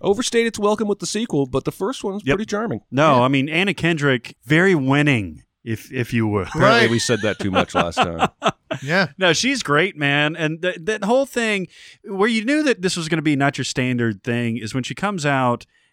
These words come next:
Speaker 2: and does that Cups thing in her
Speaker 3: Mm-hmm.
Speaker 2: audition.
Speaker 3: Yeah.
Speaker 2: And does it, like, nails it.
Speaker 1: Yeah.
Speaker 2: Like, li-, I mean, not live, but, like, in one take, however long it took her to do it. And it was really, really great. She's a, she's got a good voice.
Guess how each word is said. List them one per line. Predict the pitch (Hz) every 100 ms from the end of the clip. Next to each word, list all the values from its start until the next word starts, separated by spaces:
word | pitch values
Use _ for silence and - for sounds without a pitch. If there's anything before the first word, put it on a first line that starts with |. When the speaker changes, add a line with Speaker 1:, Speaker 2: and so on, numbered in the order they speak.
| -
Speaker 2:
and | 131 123
does | 127 120
that | 120 110 -
Cups | - 160 - - - -
thing | 120 104 85 80 90
in | 165
her | 113 127
Speaker 3:
Mm-hmm. | 120
Speaker 2:
audition. | 113 120 139 196 196 214
Speaker 3:
Yeah. | 156 160 139 - -
Speaker 2:
And | 156
does | 151 214 208
it, | 180
like, | 165
nails | 139 151 170 170
it. | 107 _ -
Speaker 1:
Yeah. | 123
Speaker 2:
Like, | 127 120
li-, | 123
I | 156 175 135
mean, | 120 107
not | 101
live, | 101 113 104 101
but, | 131
like, | 117 117
in | 123 113
one | 123 117
take, | - 165 123 117 - _ _
however | 120 113 110
long | 107 95
it |
took | 95 185
her | 127
to | 92
do | 117 180
it. | 113 _ _ _ _ 175
And | 214
it |
was | 185
really, | 214 339 381 349
really | 359 349
great. | 302 359 294
She's | 226 185
a, | 147
she's | 143 156
got | 165
a | 131
good | 107 208 240
voice. | 180 185 190 190 185 -